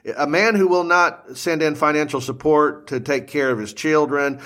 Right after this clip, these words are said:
make sure that they're medically taken care of, they have clothes, they have food, don't tell me you're a believer in, in, in Christ. Don't tell me that you're saved. In fact, I think Paul would agree with me. He says this in First Timothy five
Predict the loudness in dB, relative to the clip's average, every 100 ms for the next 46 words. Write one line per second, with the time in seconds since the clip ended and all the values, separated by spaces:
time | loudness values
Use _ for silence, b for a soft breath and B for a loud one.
0 | B -2 -2 0 -2 -2 -2 -4 0 0
1 | 0 -2 -2 -2 -4 -6 -2 2 2 2
2 | -2 -2 -2 0 0 0 0 0 -2 -2
3 | 0 0 -2 B B 0 0 2 0 2
4 | 2 2 2 0 -2 -2 -2 -4 -6 -8
5 | -8 -6 -8 -4 -2 -2 -2 -6 -2 0
6 | 0 -2 -6 -10 -4 -2 -2 -6 -18 B
7 | B B -2 0 0 -2 -4 -2 -4 0
8 | 2 2 -2 -4 -4 -2 -4 -8 -8 -8
9 | -4 -2 -2 0 -2 -2 -4 -4 -4 -6
10 | -6 -6 -6 -2 2 2 2 -2 -8